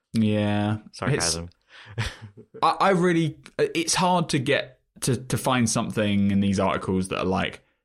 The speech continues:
Speaker 1: "This is why loads of people are gonna buy it, and that's why I
Speaker 2: Yeah.
Speaker 1: think it's not gonna be positioned like that." It's gonna be first generation, you know,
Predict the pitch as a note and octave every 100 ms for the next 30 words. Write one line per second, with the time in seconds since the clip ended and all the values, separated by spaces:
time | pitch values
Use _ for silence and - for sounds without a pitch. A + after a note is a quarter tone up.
0 | - F#2+ A#2+ C3 A2+ G#2 G2+ F#2 F2+ F#2
1 | F#2 F2+ E2+ F2 A2+ C3 F#2+ F#2 - -
2 | G2 G2+ - G#2+ G2 C3 B2 C3 D3+ D#3
3 | D#3 D#3+ D#3 G3+ D#3 G#2+ G2 F2+ - -
4 | D3 F#3 D#3 D#3+ D3+ C#3 - - _ _
5 | - D3 C#3 D3 C#3 B2+ B2 - A#2+ A#2
6 | A2+ - _ - G#2+ G2+